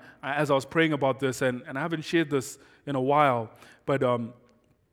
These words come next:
as I was praying about this, it's like, you know, when we give God our yes,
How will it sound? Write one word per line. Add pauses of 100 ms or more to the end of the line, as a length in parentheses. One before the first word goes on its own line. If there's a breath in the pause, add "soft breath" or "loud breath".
(600)
as
I
was
praying
about
this,
it's
like, (1080)
you
know,
when
we
give
God
our
yes,